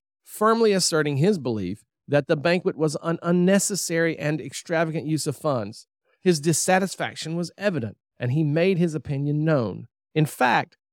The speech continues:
when the banquet commenced, Gary's mood seemed unchanged as he chose a seat toward the back. Throughout the event, his demeanor remained visibly sullen,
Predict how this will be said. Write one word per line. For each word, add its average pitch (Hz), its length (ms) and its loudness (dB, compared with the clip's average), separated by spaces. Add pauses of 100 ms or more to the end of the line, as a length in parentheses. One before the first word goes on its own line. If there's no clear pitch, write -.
(100)
when 156 140 2
the 151 60 2
banquet 175 400 0
commenced, 175 640 0 (260)
Gary's 247 380 2
mood 139 260 2
seemed 170 420 -2
unchanged 196 800 -4 (240)
as 139 140 -2
he 196 140 0
chose 190 360 2
a 180 80 0
seat 190 320 -6
toward 185 320 -2
the 190 100 -6
back. 147 440 -14 (680)
Throughout 202 340 4
the 185 120 0
event, 147 520 2
his 151 200 -4
demeanor 156 480 0
remained 135 580 -2
visibly 156 640 0
sullen, - 480 -8